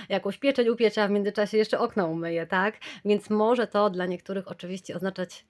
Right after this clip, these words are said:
takie przyspieszenie związane właśnie z, em, tą krzątaniną świąteczną. Mam nadzieję, e, że będzie dla Was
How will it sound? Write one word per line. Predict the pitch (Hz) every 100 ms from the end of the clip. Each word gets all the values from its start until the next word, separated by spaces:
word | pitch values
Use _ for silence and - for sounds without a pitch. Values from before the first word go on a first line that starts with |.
| _
takie | - 262 - 247
przyspieszenie | - - 254 - 220 262 220
związane | 185 190 202 214 180
właśnie | 226 - 190 180
z, | 165
em, | 180 170 185
tą | 180 175
krzątaniną | 170 - 208 185 208 214 160
świąteczną. | 165 190 180 170 - 175
Mam | 175 196
nadzieję, | 175 165 180 160 175 226
e, | 180 175
że | 170
będzie | 170 175 170
dla | 165
Was | 160